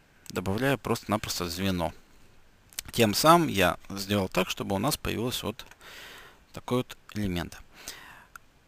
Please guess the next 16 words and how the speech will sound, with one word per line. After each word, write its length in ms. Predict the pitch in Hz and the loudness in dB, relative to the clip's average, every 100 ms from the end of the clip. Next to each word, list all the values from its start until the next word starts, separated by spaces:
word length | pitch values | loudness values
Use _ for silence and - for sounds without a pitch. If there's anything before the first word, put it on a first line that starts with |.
| - | 2
А 220 | 123 127 | 8 8
для 420 | 110 123 131 127 - - | 6 8 10 10 6 2
П 160 | 143 135 | 4 4
три, 400 | - 180 233 220 - | 4 4 4 0 -6
то 100 | - | -2
есть 240 | 110 90 - - | 0 0 -4 -8
для 220 | 104 120 | 2 2
правой 460 | - 131 117 95 90 | 6 8 8 6 4
части, 460 | - 107 90 - | 6 6 4 -2
нам 220 | - 117 127 | -2 0 2
фактически 800 | - 123 - 196 139 117 - | 2 0 0 2 4 4 0
нужно 320 | 98 117 120 107 | -4 -4 -4 -4
сделать 420 | 127 131 - - | 0 0 0 -4
то 160 | - 139 | 0 0
же 160 | 135 120 | 2 2
самое. 500 | - 110 82 71 | 4 4 2 -2